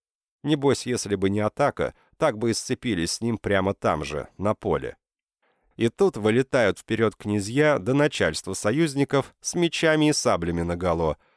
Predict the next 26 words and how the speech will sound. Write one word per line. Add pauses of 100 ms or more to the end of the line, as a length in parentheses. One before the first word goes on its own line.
(280)
Ну
и
мы
за
ними
тут
в
галоп
ударились. (440)
Вылетали
наши
сотни
на
кочевье
половцев
уже
с
самым
рассветом. (460)
Для
меня
это
самая
первая
битва
была,